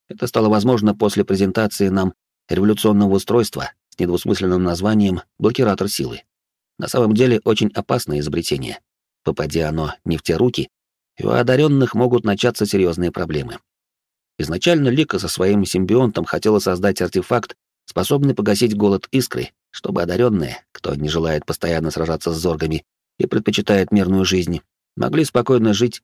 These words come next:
с активированной искрой и в то же время общаться со своим симбионтом. Но человеческий ум невероятно пытлив, и практически любое изобретение можно использовать как оружие. Вот и получилось, что гений Биусов, можно сказать, открыл ящик Пандоры.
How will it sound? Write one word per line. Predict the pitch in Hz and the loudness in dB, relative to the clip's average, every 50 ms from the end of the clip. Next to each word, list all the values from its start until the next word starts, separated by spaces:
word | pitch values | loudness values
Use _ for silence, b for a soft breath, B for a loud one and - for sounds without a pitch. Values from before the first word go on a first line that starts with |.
| _ _ | _ _
с | - - | -12 -10
активированной | 113 - - 107 104 104 104 98 98 101 95 | -10 -4 0 2 2 4 4 2 2 2 0
искрой | - - 131 123 - - 71 69 - - _ _ _ _ _ _ _ | 0 -2 -2 -2 -2 -4 -4 -4 -6 -8 _ _ _ _ _ _ _
и | - - | -12 -10
в | - | -4
то | - 139 | -2 0
же | 139 131 | 0 2
время | 131 143 139 127 123 117 | 2 2 2 2 2 0
общаться | 104 - 139 131 120 - - | 0 2 0 0 0 -2 -6
со | 127 127 113 | -8 -8 -6
своим | - - 85 90 90 | -2 -2 0 0 0
симбионтом. | 90 - 95 90 92 87 73 69 65 - - - - - _ _ _ _ _ _ _ | 0 -2 0 0 0 0 0 -4 -6 -10 -12 -14 -14 -20 _ _ _ _ _ _ _
Но | - 71 95 139 143 | -4 0 0 0 2
человеческий | - 147 151 160 160 156 139 - - 131 - | 2 2 2 2 2 0 0 0 0 0 0
ум | - 143 139 135 117 - _ | 2 2 2 2 0 -2 _
невероятно | - 92 90 101 107 110 107 107 113 104 | -2 0 0 2 2 2 0 0 0 0
пытлив, | - 127 113 - 90 69 - - - - _ _ _ _ _ - | 0 -2 -2 -2 -6 -8 -8 -8 -14 -20 _ _ _ _ _ -10
и | - | -10
практически | - - 80 - - 90 - - - 90 | -8 -8 -8 -4 -4 -4 -4 -2 0 0
любое | 92 90 90 101 92 90 87 | 2 2 2 2 2 2 2
изобретение | 87 90 90 - 180 - - 127 110 98 90 80 | 0 0 0 -2 -2 0 2 0 2 2 0 0
можно | 82 92 110 104 107 110 | 0 0 0 0 0 -2
использовать | - - 127 123 - - 95 85 82 87 87 - | -2 -2 -4 -6 -2 -2 -2 -2 -2 -2 -4 -2
как | - 80 - - | -4 -4 -4 -2
оружие. | 90 - 71 67 64 - - - - _ _ _ _ _ _ _ _ _ _ _ _ _ | -4 -4 -4 -4 -6 -8 -10 -12 -18 _ _ _ _ _ _ _ _ _ _ _ _ _
Вот | 90 110 147 - | 0 0 2 2
и | 156 | 2
получилось, | - 160 165 160 - 117 107 107 104 | 4 4 2 4 4 2 2 4 2
что | - - - 90 87 | 2 0 0 0 0
гений | 90 92 101 98 98 95 92 | 2 2 2 2 2 2 0
Биусов, | 87 101 127 131 110 95 - - 78 76 - | 2 2 2 2 2 0 0 -2 -6 -6 -4
можно | 87 98 107 101 101 | -2 -2 0 0 0
сказать, | 92 - 92 92 104 101 98 - - - _ _ | -2 -2 -2 0 0 0 -2 -2 -8 -14 _ _
открыл | - 113 - - 135 131 123 | -4 -4 -2 0 2 2 4
ящик | 107 104 101 - - 104 - | 4 4 2 2 0 -2 -2
Пандоры. | - 98 95 98 82 69 62 - - | -4 -4 -2 -2 -4 -4 -6 -6 -10